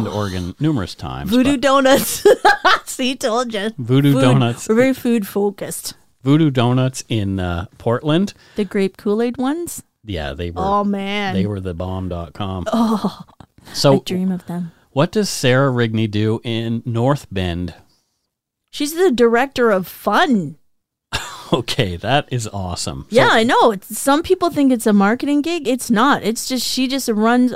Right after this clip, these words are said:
Speaker 2: all the fun in her neighborhood. It's all fun all the time.
Speaker 1: Wow.
Speaker 2: I know. Her lucky neighbors.
Speaker 1: Well, that's really cool.
Speaker 2: Yeah, she's the director. It's a paid position within the community.
Speaker 1: Does she get paid well to do that?
Speaker 2: Very well. Plus, she gets to boss around her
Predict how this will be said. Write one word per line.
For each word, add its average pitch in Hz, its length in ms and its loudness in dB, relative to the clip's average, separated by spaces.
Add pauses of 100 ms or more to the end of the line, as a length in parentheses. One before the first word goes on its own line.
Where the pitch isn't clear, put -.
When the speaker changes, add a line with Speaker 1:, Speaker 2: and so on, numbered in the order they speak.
Speaker 2:
all 254 340 4
the 349 140 -6
fun 320 400 0
in 247 200 4
her 262 160 4
neighborhood. 170 720 -2
It's - 260 -8
all 240 220 6
fun 285 340 2
all 226 200 2
the 226 100 -2
time. 185 480 -6 (140)
Speaker 1:
Wow. 104 460 -2 (380)
Speaker 2:
I 233 200 4
know. 285 400 6
Her 277 160 4
lucky 427 280 4
neighbors. 269 760 4 (560)
Speaker 1:
Well, 120 300 -2
that's 123 360 -4
really 131 360 0
cool. 170 560 -4
Speaker 2:
Yeah, 294 220 2
she's 233 240 -4
the 254 80 0
director. 233 640 0
It's 233 140 2
a 294 80 -2
paid 277 320 -4
position 240 500 -2
within 226 280 0
the 214 80 0
community. 226 800 -2
Speaker 1:
Does 113 160 -4
she 127 100 -10
get 127 140 -8
paid 92 220 -4
well 101 280 -6
to 269 100 -4
do 294 300 0
that? 349 240 2
Speaker 2:
Very 262 460 4
well. 208 400 4
Plus, 247 480 0
she - 180 -6
gets 202 200 -2
to 214 60 -4
boss 202 280 0
around 208 320 -2
her 233 340 0